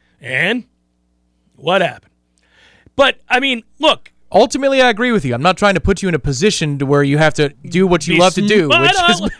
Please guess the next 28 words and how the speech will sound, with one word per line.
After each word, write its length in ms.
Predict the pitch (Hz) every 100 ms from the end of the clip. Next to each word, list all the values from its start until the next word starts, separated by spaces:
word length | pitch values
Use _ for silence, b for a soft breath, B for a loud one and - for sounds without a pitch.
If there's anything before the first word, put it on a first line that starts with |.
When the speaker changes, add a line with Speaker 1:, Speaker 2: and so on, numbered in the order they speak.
| - 370
Speaker 1:
no, 60 |
no, 200 | 370 294
Speaker 2:
jump 220 | 208 226
Speaker 1:
no, 60 | 320
Speaker 2:
on 60 | 294
Speaker 1:
no, 120 | 247
Speaker 2:
Jordan 220 | 185 175
Speaker 1:
no. 40 |
Speaker 2:
Travis. 300 | 160 208 190
Speaker 1:
I 300 | 202 247 285 277
only 760 | 269 320 339 311 233 214 208
counter 880 | - - 233 262 277 254 180 175 190
this 480 | 175 185 185 - -
unbridled 920 | 208 202 175 165 180 220 254 214 185 -
passion 420 | 196 214 - 226
and 160 | 190
love 440 | 175 170 214 220 170
that 180 | 175 -
some 260 | - 208
of 80 | 185
our 180 | 175 156
fan 260 | 196 185
base 240 | 170 160 147
has 320 | 185 190 196
for 120 | 175
<laughs> 0 |
Jordan 360 | 131 - 170 156
Travis 480 | 165 160 151 143